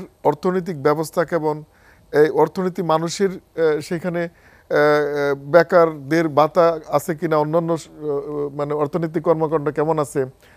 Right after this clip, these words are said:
মানুষের জনসংখ্যা, জনঘনত্ব,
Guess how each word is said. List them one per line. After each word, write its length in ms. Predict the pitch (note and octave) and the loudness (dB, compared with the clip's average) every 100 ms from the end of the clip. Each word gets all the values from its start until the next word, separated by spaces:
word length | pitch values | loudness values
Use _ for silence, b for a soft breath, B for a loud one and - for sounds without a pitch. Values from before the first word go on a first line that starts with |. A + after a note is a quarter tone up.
| b | b
মানুষের 400 | E3+ F3 E3+ F#3 | 2 2 2 2
জনসংখ্যা, 760 | D#3+ E3+ E3+ F3+ E3 D#3 E3 D3+ | 4 4 4 0 -4 0 2 2
জনঘনত্ব, 920 | E3 E3 D3 D#3+ E3+ - - E3+ | 2 0 2 2 0 -2 0 2